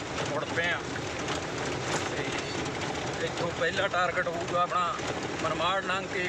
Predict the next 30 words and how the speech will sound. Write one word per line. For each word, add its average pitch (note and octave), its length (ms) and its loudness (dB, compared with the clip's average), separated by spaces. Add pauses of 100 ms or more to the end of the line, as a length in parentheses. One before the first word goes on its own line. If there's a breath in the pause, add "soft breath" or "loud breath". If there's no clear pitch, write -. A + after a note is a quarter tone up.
ਕੋਪਰਗਾਓਂ, E3+ 520 2 (1000)
ਦੂਜਾ F3+ 300 2 (140)
ਟਾਰਗੇਟ E3+ 360 2
ਹੋਊਗਾ F3 460 2
ਸਿਰੜੀ E3+ 300 0 (140)
ਜੇਵਲਾ D#3+ 460 0 (520)
ਪਾਰ D#3+ 200 2
ਕਰਨਾ D#3+ 360 2 (160)
ਤੇ E3 120 2
ਅਹਿਮਦਨਗਰ E3 460 2
ਪਹੁੰਚਣਾ। D3+ 400 -2 (1200)
ਫਿਰ - 200 2
ਕਾਲ F3 300 2
ਕਰਕੇ E3+ 300 0
ਦੇਖਦੇ D#3 420 0
ਆ E3 120 0 (1080)
ਕਿ D#3 160 -2
ਪਾਰਟੀ E3+ 320 2
ਕੋਲੇ E3+ 220 2
ਰਾਤ D#3 220 2
ਨੂੰ E3+ 160 -2
ਚੱਲੀਏ E3+ 420 0
ਜਾਂ E3 200 0
ਕਿਤੇ D#3 300 -2
ਢਾਬੇ D3 260 0
'ਤੇ D3+ 120 -2
ਰੁਕੀਏ D#3 320 0
ਨੇੜੇ D#3 240 0
ਜਾ D3 180 0
ਕੇ, D#3 160 -2